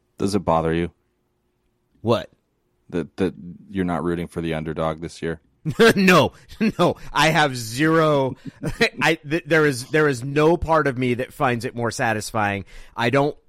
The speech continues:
Speaker 2: I don't like hearing people talk about proving people wrong or anything else like that. Like, I, no, I would, and especially in college football, because there are legitimate things.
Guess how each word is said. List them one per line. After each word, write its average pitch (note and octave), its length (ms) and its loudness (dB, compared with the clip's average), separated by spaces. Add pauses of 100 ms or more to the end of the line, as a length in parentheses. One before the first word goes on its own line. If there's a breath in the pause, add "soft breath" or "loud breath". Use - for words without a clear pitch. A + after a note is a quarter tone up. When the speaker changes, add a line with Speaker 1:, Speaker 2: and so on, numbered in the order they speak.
Speaker 2:
I A2+ 140 2
don't A#2+ 200 -2
like A2+ 240 0
hearing A#2 280 -4
people A2+ 260 -8
talk A2+ 240 -4
about G#2+ 220 -2
proving A2 320 -8
people G2 320 -10
wrong C#3+ 560 -2
or A2+ 80 -4
anything A2 340 -6
else G#2+ 240 -6
like G2+ 160 -8
that. A2 300 -2
Like, G#2+ 160 -6
I, G2+ 300 -2 (300 soft breath)
no, G#2 300 -6 (220)
I G#2+ 160 0
would, G#2 260 0 (100)
and C3+ 160 0
especially E3 640 -2
in D3+ 120 -6
college C3+ 340 0
football, D#3+ 540 0 (320 soft breath)
because C#3 320 0
there C#3+ 160 2
are G3 240 4
legitimate C#3 580 0
things. B2 340 -2